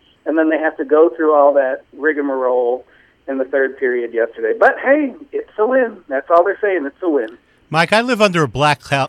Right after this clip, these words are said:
Speaker 2: cloud. I thought they were gonna actually lose the game. Was there any point in the third period that you thought the Stars were gonna lose that game?
Speaker 1: Yes. Uh, if you go <laughs> back to Game five, which they did exactly that, where they had a four three lead, and then as soon as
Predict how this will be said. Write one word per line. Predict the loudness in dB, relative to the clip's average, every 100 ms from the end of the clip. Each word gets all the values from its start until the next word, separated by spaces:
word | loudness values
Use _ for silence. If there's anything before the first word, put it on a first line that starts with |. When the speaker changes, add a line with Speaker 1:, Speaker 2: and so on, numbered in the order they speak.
| -6
Speaker 2:
cloud. | -2 0 0 -4 -4
I | -2 -2
thought | 0 -2 0
they | -2
were |
gonna | -2 -6 -4
actually | -6 -6 -6 -8
lose | -6 -6 -4 -6
the | -6
game. | -6 -6 -10 -16 _ _ -12
Was | -6
there | -2
any | -2 -2
point | -4 -4 -4
in | -8
the |
third | -8 -6 -6 -8 _ -14
period | -8 -6 -8 -10 _ _
that | -12
you | -12
thought | -8 -6 -6 -10
the | -20
Stars | -14 -12 -10
were | -12
gonna | -12
lose | -12 -12
that | -14
game? | -14 -16 -18 _ _ _ _ _ _ _ -2
Speaker 1:
Yes. | -2 -2 -14 _ _ 0
Uh, | 2 4 2 -2 -6
if | -4 -4 -4
you | -12 -2
go | 0 2
<laughs> | 2
back | 2 0 0
to | 0 0 -8 -20 -10
Game | -8 -4 2
five, | 4 4 2 0
which | -6 -10 -10
they | -12
did | -10 -12
exactly | -6 -6 -6 -10
that, | -10 -10
where | -8
they | -8
had | -10
a | -10
four | -10
three | -10 -10 -8
lead, | -8 -8 -8
and | -10 -12 _ _ _
then | -4 -2
as | 0
soon | 0 2 2
as | 0 0